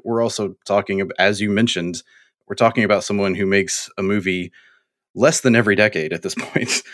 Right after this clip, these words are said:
And there's not really a comparison for his types of releases. I'm looking at,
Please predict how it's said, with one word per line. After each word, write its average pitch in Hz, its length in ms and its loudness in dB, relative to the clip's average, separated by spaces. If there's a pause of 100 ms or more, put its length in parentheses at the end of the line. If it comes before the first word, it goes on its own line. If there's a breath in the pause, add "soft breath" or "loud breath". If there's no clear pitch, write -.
(360 loud breath)
And 113 400 4 (320)
there's 113 200 2
not 127 180 4
really 127 240 6
a 110 80 2
comparison 107 640 0
for 95 200 -6
his 98 380 -6
types - 420 -4
of 87 120 -8
releases. 87 640 -6 (120 soft breath)
I'm 131 240 4
looking 156 380 4
at, 117 260 4